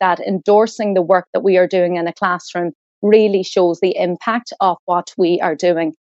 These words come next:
But with all of that, I suppose one of my real, um, my, one of my fondest memories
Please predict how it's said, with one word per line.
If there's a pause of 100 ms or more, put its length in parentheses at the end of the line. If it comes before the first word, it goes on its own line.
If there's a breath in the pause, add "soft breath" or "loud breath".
(480 loud breath)
But
with
all
of
that,
I
suppose
one
of
my
real,
um,
my,
one
of
my
fondest
memories